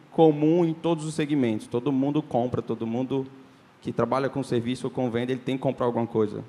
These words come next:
Até mesmo o cara de serviço compra insumo pra algo nele.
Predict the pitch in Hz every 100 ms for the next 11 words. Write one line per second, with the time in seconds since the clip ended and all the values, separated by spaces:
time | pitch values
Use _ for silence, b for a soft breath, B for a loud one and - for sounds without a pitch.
0 | - 107 110 123 127 127 123 - - -
1 | - 123 127 117 117 131 - 131 131 131
2 | 131 - 123 123 - 117 107 107 107 104